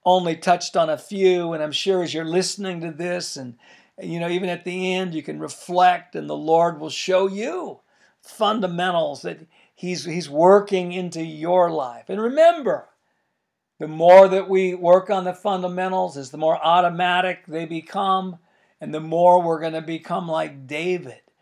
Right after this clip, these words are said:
And when we get into a situation that is highly charged and others are, are, are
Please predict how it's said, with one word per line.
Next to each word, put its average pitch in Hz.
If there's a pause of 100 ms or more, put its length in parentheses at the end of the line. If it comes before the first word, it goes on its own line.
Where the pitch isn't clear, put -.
(260)
And 151
when 156
we 160
get 165
into 185
a 165
situation 165
that 135 (380)
is 143
highly 165
charged 160
and 143
others 165
are, 147 (400)
are, 151 (420)
are 160